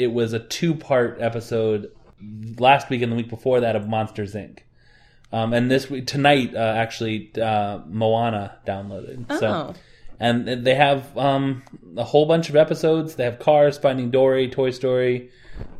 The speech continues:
Speaker 1: Frozen, all sorts of things that are, like, um, fifteen, ten to fifteen minutes long. At first, actually, when they first started, like, Frozen, no, uh, Finding Nemo was twenty minutes.
Speaker 2: Okay.
Speaker 1: And that's the longest they've gotten.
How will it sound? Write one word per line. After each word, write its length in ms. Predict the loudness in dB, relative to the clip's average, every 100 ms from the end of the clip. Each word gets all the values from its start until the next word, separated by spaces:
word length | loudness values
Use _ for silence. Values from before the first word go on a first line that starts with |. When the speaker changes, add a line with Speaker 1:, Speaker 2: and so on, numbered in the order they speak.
| -18
Speaker 1:
Frozen, 920 | 0 6 6 4 0 0 -2 -6 -10 -18 -20 _ _
all 140 | 4 4
sorts 240 | 6 2
of 80 | 2
things 280 | 2 0 -2 -12 -20 -20 4
that 140 | 8
are, 120 | 8
like, 300 | 6 4 2
um, 480 | 0 0 0 0 -4 -10 _ _ -14 -14
fifteen, 840 | -4 -4 -2 0 2 2 0 -4
ten 220 | 0 0
to 60 | 0
fifteen 320 | -4 -4 0
minutes 260 | 0 -2 -4
long. 300 | -4 -6 -8 _ -20 -20 4
At 200 | 6 10
first, 220 | 10 10
actually, 260 | 6 4 4
when 80 | 4
they 100 | 4
first 300 | 6 6 6
started, 420 | 2 4 4 2
like, 200 | 0 0
Frozen, 680 | 2 6 6 4 0 -2 -6 _ _ _ -2
no, 180 | 2 4
uh, 360 | 2 0 -4 -12 -20 -20 _ _ _ _ _
Finding 400 | 2 4 4 6
Nemo 300 | 6 6 4
was 200 | 2 -2
twenty 300 | -4 -2 -2
minutes. 520 | -8 -14 _ -20 -20 _ _ -12
Speaker 2:
Okay. 400 | -8 -6 -8 -12 -20 _ -6
Speaker 1:
And 120 | 0
that's 260 | 0 0 2
the 80 |
longest 420 | 2 4 0 -4 -2
they've 180 | -2 -2
gotten. 440 | -6 -8 -18 -20